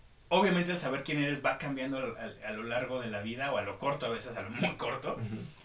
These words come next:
Speaker 1: Pero es importante que en el momento en que te estás planteando esto, sepas quién eres
Speaker 2: Sí.
Speaker 1: y qué quieres.
Speaker 2: Sí.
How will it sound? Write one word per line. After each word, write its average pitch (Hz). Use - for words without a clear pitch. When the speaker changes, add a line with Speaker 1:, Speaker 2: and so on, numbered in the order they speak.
Speaker 1:
Pero 165
es 185
importante 175
que 156
en 135
el 127
momento 156
en 190
que 160
te 127
estás 139
planteando 135
esto, -
sepas -
quién 101
eres -
Speaker 2:
Sí. -
Speaker 1:
y 123
qué -
quieres. -
Speaker 2:
Sí. 98